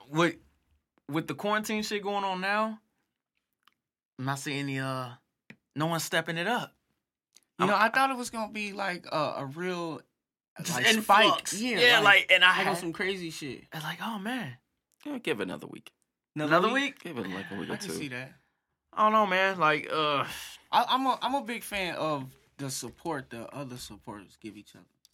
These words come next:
Speaker 1: Mm-hmm.
Speaker 2: Like, they, the girls, like, they, they don't hate on each other.
Speaker 1: Yeah.
Speaker 2: You know,
Speaker 1: I like
Speaker 2: it's,
Speaker 1: that.
Speaker 2: yeah, it's, it's beautiful.
Speaker 1: And we, we tend to forget that OnlyFans is not only for getting naked.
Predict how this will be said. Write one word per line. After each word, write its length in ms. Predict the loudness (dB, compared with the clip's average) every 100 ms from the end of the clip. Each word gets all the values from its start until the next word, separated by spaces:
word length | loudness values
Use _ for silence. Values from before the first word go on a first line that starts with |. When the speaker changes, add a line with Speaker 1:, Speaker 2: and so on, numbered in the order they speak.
| _ -12
Speaker 1:
Mm-hmm. 220 | -8 -8
Speaker 2:
Like, 320 | -4 -4 -4
they, 140 | -8 -8
the 180 | -6 -8
girls, 400 | -6 -4 -6 -6
like, 220 | -10 -8
they, 160 | -10
they 120 | -8 -8
don't 160 | -6
hate 160 | -6 -6
on 140 | -6 -8
each 120 | -10
other. 200 | -14 -16 -20 _ -4
Speaker 1:
Yeah. 380 | 2 4 4 0 -14 _
Speaker 2:
You 100 | -2
know, 80 | 2
Speaker 1:
I 20 |
like 100 | 4 4
Speaker 2:
it's, 60 |
Speaker 1:
that. 220 | 0 -2 -4
Speaker 2:
yeah, 180 | -4
it's, 280 | -4 -6 -10
it's 160 | -8 -8
beautiful. 480 | -6 -6 -8 -14 -20 _ _ _ _ _ _ _ _
Speaker 1:
And 220 | 2 2 -4 _ -4
we, 220 | -2 0
we 200 | -2 -6
tend 240 | -2 -2
to 40 | -2
forget 380 | -4 0 -2 0
that 280 | -2 -4 -8 _ _ _ _ _ -6
OnlyFans 560 | -4 -2 2 2 0
is 200 | -8 -12 _
not 220 | 2 4 4
only 140 | 0
for 100 | -2
getting 220 | -2 -2
naked. 280 | -4 -6 -12